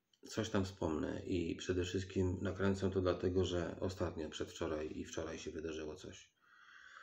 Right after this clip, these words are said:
Więc czy znacie takie uczucie, jak budzicie się w środku nocy o trzeciej rano, o trzeciej nad ranem? Jeszcze jest noc. I uczucie,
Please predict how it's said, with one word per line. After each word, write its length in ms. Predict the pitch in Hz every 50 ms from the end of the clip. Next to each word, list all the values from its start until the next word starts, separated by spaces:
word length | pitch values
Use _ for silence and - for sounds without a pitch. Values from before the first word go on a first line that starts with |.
| - - - - - _ _ _ _ _ -
Więc 480 | 104 104 101 98 - - - - - _ _ _ _ _ _ _ _ _ _ _ _ _ _ _ _ _ _ _ _ -
czy 380 | - - 117 107 104 95 101
znacie 480 | 98 95 - 101 110 120 135 - - 143
takie 280 | - - 104 - 107 98
uczucie, 420 | 95 90 - 117 113 - - 107
jak 140 | 101 92 87
budzicie 440 | 90 87 87 107 104 - - 104 98
się 340 | 98 101 92 87 85 - - - _ _ _ _
w 100 | - -
środku 480 | - - 98 98 107 104 - - - 104
nocy 400 | 95 90 82 78 - - 90 82
o 20 |
trzeciej 400 | - - - 101 95 - - 95
rano, 460 | 90 82 78 78 80 92 95 - - - _ _ _ _ _ _ _ _ _ _ _ _ _ _ _ _ _ _ _ _ _ - - _ _ _
o 100 | - 101
trzeciej 320 | 95 - 107 101 - 107 98
nad 120 | 92 90
ranem? 460 | 95 87 76 76 73 73 - - - _ _ _ _ _ _ _ _ _ _ _ _ _ _ _ _ _ _ _ _ _ _ _ _ -
Jeszcze 260 | - 92 90 - 98
jest 140 | 92 90 -
noc. 380 | 87 80 78 - - - - _ _ _ _ _ _ _ _ _ _ _ _ _ _ _ _ _ _ _ _ _ _ _ _ _ _ _ _ -
I 60 | 98
uczucie, 360 | 92 90 - 113 98 - 101